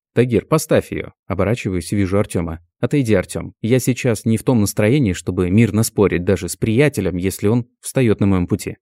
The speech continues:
«Поставь Полину», вдруг произносит он её имя, и это сбивает меня, но лишь на мгновение. Ну, правильно, если она на его дне рождения, значит, он её знает. Вопрос: откуда?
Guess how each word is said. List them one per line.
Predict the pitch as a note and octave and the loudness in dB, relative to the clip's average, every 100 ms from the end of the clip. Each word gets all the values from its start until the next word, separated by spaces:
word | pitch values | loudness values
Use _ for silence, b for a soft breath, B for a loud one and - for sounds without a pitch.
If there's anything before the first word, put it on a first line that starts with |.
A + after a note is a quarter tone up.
| _ _ _ _ | _ _ _ _
«Поставь | B2 - C#3+ B2+ | -2 2 0 2
Полину», | C#3 C3+ G2 E2+ - _ _ | 2 4 2 -2 -12 _ _
вдруг | G2+ F#2+ G2 - | -8 -4 -4 0
произносит | G2 F#2+ G2+ - G2 | 0 2 0 -2 -4
он | F#2+ G2 | -2 0
её | G2 F#2 | -2 -2
имя, | E2+ - - | -4 -8 -8
и | G2+ F2+ | -8 -6
это | B2+ B2 | -6 -4
сбивает | G#2+ G2 G2 D3+ E3 | -2 0 0 0 0
меня, | A#2 G#2 F#2 | 0 0 -2
но | F#2 G#2 | -2 -2
лишь | G2+ A#2 - | -2 -4 -4
на | A2 | -4
мгновение. | G#2 G#2 A#2+ G2+ F2 E2+ E2 _ _ | -2 0 0 0 -4 -8 -14 _ _
Ну, | G#2+ G#2 | 0 2
правильно, | - F#2+ F2 F#2+ A2+ A2+ | 0 0 0 -2 -2 -4
если | A2+ G#2+ C#3+ A#2 - | -2 0 0 0 -2
она | A2+ G2+ C3+ | 0 0 0
на | G#2+ G2 | 0 0
его | F#2+ B2 | 0 0
дне | F#2+ A2+ | 0 0
рождения, | G2 E2+ F#2 E2+ G2 G#2 | 0 -4 -4 -8 -6 -4
значит, | A#2+ G2 F#2 - F2+ - | 0 0 0 -4 -6 -4
он | A2 G#2+ | 0 2
её | A#2 | 0
знает. | A#2+ D#3 G2 E2 - | 2 0 0 -6 -2
Вопрос: | G2+ G#2 G2+ - - _ _ | -2 2 0 -2 -12 _ _
откуда? | - - - D#3 F2+ | -16 -8 -4 -4 -4